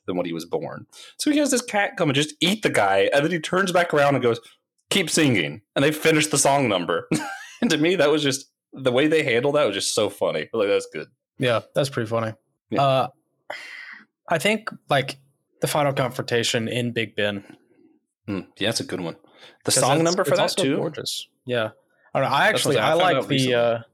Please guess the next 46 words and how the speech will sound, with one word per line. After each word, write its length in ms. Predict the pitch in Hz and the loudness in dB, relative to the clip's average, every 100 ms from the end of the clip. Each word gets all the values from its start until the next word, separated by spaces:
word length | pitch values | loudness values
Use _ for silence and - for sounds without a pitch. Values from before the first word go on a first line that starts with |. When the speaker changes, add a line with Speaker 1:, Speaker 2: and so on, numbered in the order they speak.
| _ _ - | _ _ 0
Speaker 2:
I 60 | |
like 240 | 165 180 - | 2 0 0
the 80 | |
greatest, 680 | 151 143 147 143 - - - _ _ - | 0 2 2 0 -2 -6 -10 _ _ 0
uh, 180 | 135 135 | 2 2
villain 320 | 135 139 139 | 2 2 2
in 80 | 135 | 2
the 60 | |
world, 260 | 127 127 110 | 0 0 -2
greatest 240 | 123 120 | 0 0
criminal 260 | - 127 123 | -2 -2 -2
in 60 | 117 | -2
the 60 | |
world, 240 | 113 113 101 _ _ _ _ | -2 -4 -6 _ _ _ _
whatever 260 | - 110 107 | -2 -2 -2
it's 100 | 104 | -4
called. 260 | 107 104 101 _ | -4 -4 -6 _
The 80 | - | -6
first 260 | 123 113 - | -2 -2 -2
song, 240 | 110 101 - | -4 -6 -8
more 260 | 110 104 - | -8 -6 -4
Ratigan 380 | 113 110 104 | -4 -4 -4
song. 240 | - 107 110 _ _ _ - | -6 -4 -6 _ _ _ -4
Speaker 1:
Oh, 200 | 330 370 | 0 0
okay. 80 | - | 2
Speaker 2:
The 60 | |
world's 160 | 143 135 | 2 2
greatest 300 | 143 131 127 | 0 0 -2
criminal 240 | 131 120 | -2 0
mind. 280 | 110 107 101 - - | -2 -4 -6 -14 -6
That's 200 | 120 110 | -4 -2
what 80 | 107 | -4
it's 100 | - | -4
called. 240 | 107 101 - _ - - | -4 -4 -8 _ -20 -6
Speaker 1:
My, 280 | 135 147 170 | -2 0 2
uh, 200 | 143 120 | 0 -2
my 220 | 113 123 165 | -2 -2 -2
favorite 320 | 180 156 - | -2 -2 -2
song 380 | - 110 104 101 | -2 0 -2 -4
from 180 | 92 | -8
this 420 | 78 76 - - - - - - | -6 -8 -8 -10 -12 -18 -20 -18
<laughs> 260 | - - | -20 -8
was 140 | 117 - | -4 0
So 180 | 135 | 0
Long 400 | 123 113 104 101 | 2 2 2 0
Farewell, 560 | 101 101 101 90 90 | -2 -2 0 0 -2